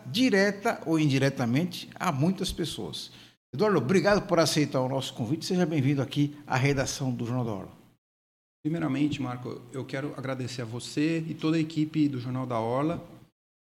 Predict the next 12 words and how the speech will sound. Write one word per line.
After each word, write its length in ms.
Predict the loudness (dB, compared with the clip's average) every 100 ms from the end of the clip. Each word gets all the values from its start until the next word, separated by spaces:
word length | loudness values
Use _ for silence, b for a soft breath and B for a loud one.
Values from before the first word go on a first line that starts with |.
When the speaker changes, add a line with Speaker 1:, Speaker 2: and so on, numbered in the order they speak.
| _ _
Speaker 2:
pa-, 140 | -6 -4
pela 220 | -2 -2
possibilidade, 760 | -2 -4 -4 -2 2 2 0
pela 180 | -2 -4
presença 440 | -2 0 0 0 -2
de 60 |
estar 140 | -2 -4
aqui. 460 | -4 -4 -4 -4
Quero 220 | -4 -4 -2
agradecer 480 | -4 -4 -6 -6
a 60 | -8
Flávia, 580 | -4 0 0 0 -4